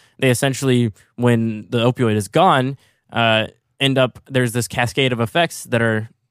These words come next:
physical withdrawal effects that are just terrible. So anyway, um, when prescribed, tianeptine is typically given at dosages of twelve and a half to fifty milligrams per day. And in clinical trials utilizing that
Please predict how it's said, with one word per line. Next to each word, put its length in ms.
physical 560
withdrawal 440
effects 300
that 100
are 40
just 200
terrible. 480
So 120
anyway, 300
um, 340
when 180
prescribed, 520
tianeptine 440
is 100
typically 420
given 240
at 100
dosages 440
of 120
twelve 280
and 60
a 40
half 220
to 100
fifty 260
milligrams 480
per 200
day. 400
And 160
in 100
clinical 300
trials 440
utilizing 480
that 180